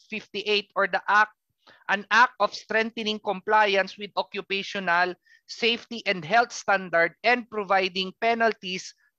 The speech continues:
for violation thereof. And isa sa mga sinasabi doon is, uh, out, the company or the employer should be providing us, uh, safety officers,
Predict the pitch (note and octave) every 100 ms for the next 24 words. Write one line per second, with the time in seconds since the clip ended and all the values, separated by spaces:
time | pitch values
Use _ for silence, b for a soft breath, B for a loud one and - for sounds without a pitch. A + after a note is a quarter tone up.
0 | - A#3 A3+ F3 G3+ G#3 G3+ F#3 F3+ F3+
1 | - F3+ E3 E3 D#3 D3+ E3+ D#3 - E3
2 | C#3+ - b b - G3+ F#3+ B3 B3+ A#3
3 | A3+ A3 A3+ G#3+ G#3+ G3 F#3 G#3 A3+ G3+
4 | G3 F#3+ G3+ F#3+ - F#3 F#3 F3+ - b
5 | b b _ F#3+ F#3 F3+ F3 - _ G#3
6 | A3+ A3 F3 F#3 B3 D4+ C4+ B3 F#3+ C3
7 | - _ _ _ - G#3+ G#3 G#3 G#3+ G#3
8 | A3 B3 B3+ G#3 F#3+ F#3 F#3 - - A#3+
9 | A3 F3+ A3+ - G3 F3 F#3+ F#3+ E3+ F#3+
10 | F#3+ E3+ F3 F3 - - _ _ _ _
11 | _ F#3 F#3 F3 E3+ D#3+ - - B3+ C4+
12 | - A3+ - F#3 - F#3 G#3 D3+ B2 -
13 | -